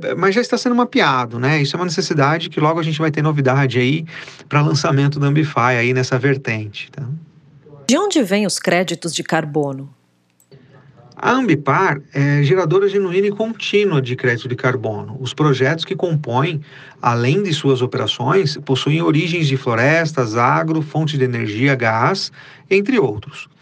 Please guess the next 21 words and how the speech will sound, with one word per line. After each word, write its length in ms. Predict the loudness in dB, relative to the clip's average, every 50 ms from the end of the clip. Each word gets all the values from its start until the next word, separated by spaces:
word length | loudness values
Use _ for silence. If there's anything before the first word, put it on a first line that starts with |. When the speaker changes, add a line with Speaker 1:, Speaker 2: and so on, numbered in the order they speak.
| -20 -20 -20 -20 -20 -8 -2
Speaker 1:
Esses 220 | -2 -2 -2 -2 -6
projetos 720 | -2 -2 -2 0 0 0 0 0 -2 -2 -4 -8 -10 -14 -4
todos 220 | _ 0 0 0 -2
são 120 | -6 -4
certificados, 760 | -2 -2 -2 -2 -6 -8 -4 -2 0 0 0 0 -2 -4 -8
como 200 | -6 -4 -2 -2
eu 20 | -2
falei 280 | 0 0 -2 0 -2
um 280 | -4 -6 -8 -10 -10 -10
pouco 340 | -6 -6 -6 -6 -6 -4 -4
antes, 380 | -2 2 0 0 0 -2 -6 -6 -6 -12 -14 -14 -4
são 160 | -2 -2 0
todos 220 | 0 -2 -2 2
certificados 500 | 0 0 0 0 -2 0 0 0 -2 -2
pela 260 | -2 0 2 2 2
verra, 440 | 0 0 0 0 0 0 0 0 0
né, 200 | 0 2 0 0
pelo 160 | 0 0 -2
V 100 | -2 -6
C 140 | -6 -4 -2
S, 460 | 0 2 2 2 2 0 -2 -6 -8